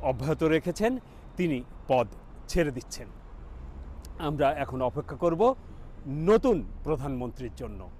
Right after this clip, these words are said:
এখন পর্যন্ত এই কানাডার রাজনীতির নতুন খবর নিয়ে, নতুন অগ্রগতি নিয়ে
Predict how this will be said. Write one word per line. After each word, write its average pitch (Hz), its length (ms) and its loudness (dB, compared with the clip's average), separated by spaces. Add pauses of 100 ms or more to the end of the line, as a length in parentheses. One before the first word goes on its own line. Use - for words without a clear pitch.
(640)
এখন 202 300 2
পর্যন্ত 202 680 4 (640)
এই 208 220 8 (440)
কানাডার 127 520 2
রাজনীতির 175 600 2 (380)
নতুন 185 480 4
খবর 226 300 6
নিয়ে, 240 280 4
নতুন 220 380 6
অগ্রগতি 151 520 4
নিয়ে 208 260 4